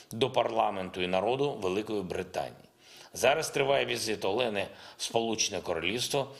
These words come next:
і від імені усіх українців і українок, які постраждали від російської агресії, вона закликала Велику Британію стати лідером у глобальних зусиллях для створення спеціального трибуналу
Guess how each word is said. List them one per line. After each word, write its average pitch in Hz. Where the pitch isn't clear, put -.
і 110
від 117
імені 151
усіх 120
українців 107
і 95
українок, 98
які 110
постраждали 127
від 90
російської 104
агресії, 123
вона 113
закликала 90
Велику 78
Британію 131
стати 151
лідером 92
у -
глобальних 87
зусиллях 123
для 92
створення 90
спеціального 82
трибуналу 82